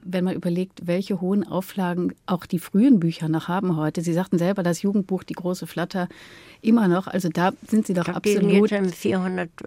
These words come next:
Speaker 2: fünfhunderttausend, ja.
Speaker 1: Also da können Sie doch sehr zufrieden auf Ihr
Speaker 2: Ja,
Speaker 1: Werk
Speaker 2: das bin ich
Speaker 1: zurückschauen.
Speaker 2: ja auch. Ich bin da wahnsinnig zufrieden. Ganz bestimmt. Es hat, hat bloß ein paar Sachen gegeben in meinem Leben, die hätte ich gerne,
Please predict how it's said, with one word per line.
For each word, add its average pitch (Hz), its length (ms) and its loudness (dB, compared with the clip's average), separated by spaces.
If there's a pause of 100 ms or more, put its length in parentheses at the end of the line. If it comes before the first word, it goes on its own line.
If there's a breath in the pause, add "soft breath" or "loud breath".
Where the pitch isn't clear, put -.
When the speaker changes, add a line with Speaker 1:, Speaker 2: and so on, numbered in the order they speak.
(160)
Speaker 2:
fünfhunderttausend, 160 1040 -8
ja. 165 100 -14 (200)
Speaker 1:
Also 196 220 2
da 214 80 4
können 233 200 4
Sie 214 120 4
doch 190 120 0
sehr 208 220 0
zufrieden 208 540 0
auf - 240 -6
Ihr 185 180 0
Speaker 2:
Ja, 170 380 0
Speaker 1:
Werk 185 160 4
Speaker 2:
das 160 280 2
bin 196 160 4
ich 208 60 6
Speaker 1:
zurückschauen. 156 220 2
Speaker 2:
ja - 140 0
auch. 143 120 -2
Ich - 80 -14
bin 160 160 -2
da 147 160 -4
wahnsinnig 147 560 -2
zufrieden. 127 640 -6 (1000)
Ganz 165 240 -2
bestimmt. 156 480 -6 (540 loud breath)
Es - 200 -6
hat, 208 300 0 (160)
hat 240 260 -4
bloß 240 140 0
ein - 140 -20
paar 220 260 2
Sachen 220 400 -2
gegeben 202 440 2
in 196 40 4
meinem 185 220 2
Leben, 185 320 0
die 185 100 2
hätte 180 220 -4
ich 175 120 -4
gerne, 175 460 0